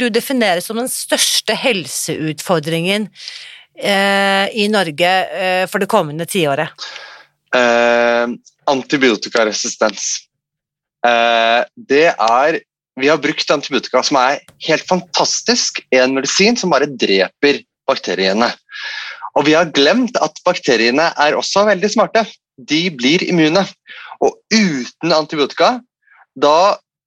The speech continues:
Speaker 2: blir det helt umulig å operere, eh, mot kreft, for eksempel keisersnitt, eller operasjonen jeg fikk når jeg var veldig syk.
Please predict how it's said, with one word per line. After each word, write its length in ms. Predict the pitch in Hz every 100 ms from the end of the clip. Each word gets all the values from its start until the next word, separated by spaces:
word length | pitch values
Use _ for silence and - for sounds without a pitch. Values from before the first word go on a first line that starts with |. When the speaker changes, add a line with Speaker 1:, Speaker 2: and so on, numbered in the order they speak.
| 143
Speaker 2:
blir 240 | 139 147
det 140 | 180 190 -
helt 300 | - 120 113
umulig 560 | 165 156 131 107 101 143
å 220 | 165 123
operere, 1000 | - 143 131 117 107 104 101 113 139 147 -
eh, 640 | 123 120 117 117 117 120 120 _ _ _ _ _ _ _ -
mot 240 | 131 123 -
kreft, 480 | - 170 220 226 -
for 140 | - 208
eksempel 640 | 190 202 190 - 185 185 - _ _ _ _
keisersnitt, 1300 | - 170 143 123 113 - 139 127 123 - 196 208 _ _
eller 460 | 147 123 120 127 131 - - - -
operasjonen 560 | - 156 143 139 117 135
jeg 220 | 107 110
fikk 320 | - 226 -
når 80 | 156
jeg 160 | 135 135
var 160 | 143
veldig 220 | 139 110 120
syk. 460 | - 277 - -